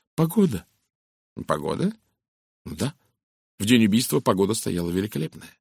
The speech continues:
Но накануне, вспомните, весь день лил дождь, и все было окутано густым туманом. Кто угодно мог незаметно пробраться на остров.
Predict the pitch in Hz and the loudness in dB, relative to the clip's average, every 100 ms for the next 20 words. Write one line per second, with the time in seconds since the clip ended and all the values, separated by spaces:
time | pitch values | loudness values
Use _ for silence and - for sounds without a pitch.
0 | _ - - - 143 147 139 160 170 113 | _ -20 -16 0 6 6 8 8 8 6
1 | - - 151 113 87 - 98 107 92 131 | 4 0 0 0 0 0 2 2 2 0
2 | 120 101 107 87 98 - - - - 135 | 2 2 2 2 0 -2 -10 -12 2 4
3 | - 127 120 110 - 139 156 131 110 - | 6 8 8 8 6 0 0 2 2 0
4 | 95 - - - - _ _ _ - - | -2 -4 -8 -8 -14 _ _ _ -18 -12
5 | - 208 240 247 208 220 107 98 95 95 | 6 12 12 12 12 10 10 6 4 4
6 | 107 104 95 98 - 175 123 92 98 - | 4 4 4 4 0 -2 0 2 2 -2
7 | - 85 - - - - | -6 -10 -10 -10 -12 -16